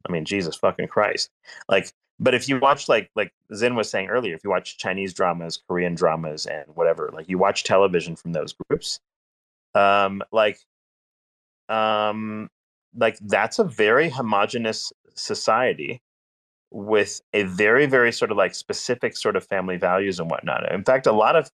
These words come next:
the reason why a lot of people in America are enjoying watching Chinese and Korean dramas and stuff is because it's, like,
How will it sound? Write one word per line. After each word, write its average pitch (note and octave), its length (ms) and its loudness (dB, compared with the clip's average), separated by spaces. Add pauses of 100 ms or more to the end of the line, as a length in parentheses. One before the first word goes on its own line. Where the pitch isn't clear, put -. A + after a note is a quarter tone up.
(120)
the A2 100 0
reason C3+ 300 0
why G#2+ 120 2
a F#2+ 60 2
lot G2+ 180 4
of - 120 -2
people G#2 300 -4
in F2+ 60 0
America G2 440 0
are E2+ 100 0
enjoying F2+ 500 -4
watching E2 480 -8 (100)
Chinese E2 440 -6
and E2 100 -8
Korean E2 300 0
dramas G2+ 400 2
and D#2+ 80 -6
stuff - 320 2 (800)
is G#2+ 120 2
because G#2+ 400 2 (140)
it's, A2+ 280 -2
like, G2+ 280 2